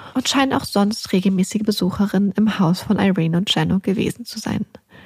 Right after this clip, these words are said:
Könnte es da vielleicht eine Verbindung geben? Und dann ist da auch noch die Garage der Maslins. Groß, geräumig, der perfekte Ort, um ein Motorrad still und heimlich in seine Einzelteile zu zerlegen.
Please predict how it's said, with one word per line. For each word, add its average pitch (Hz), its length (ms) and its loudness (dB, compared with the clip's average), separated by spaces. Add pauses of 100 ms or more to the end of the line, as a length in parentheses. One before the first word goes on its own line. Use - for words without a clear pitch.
(460)
Könnte 277 260 0
es - 220 0
da 202 400 4
vielleicht - 360 0
eine 180 380 2
Verbindung 175 720 0
geben? 202 480 -2 (960)
Und 294 240 2
dann 294 180 4
ist 311 200 -2
da - 120 4
auch - 120 -4
noch 277 120 0
die 277 140 -2
Garage 202 480 2
der 202 120 2
Maslins. - 800 -6 (280)
Groß, 202 580 0 (200)
geräumig, 220 720 2 (460)
der 196 100 2
perfekte 214 480 0
Ort, 196 240 2
um 208 120 -2
ein 202 120 2
Motorrad 202 600 0
still 214 320 2
und 208 200 -2
heimlich 208 400 0
in 180 100 -2
seine 196 300 0
Einzelteile - 600 -2
zu 196 160 -2
zerlegen. 220 580 -2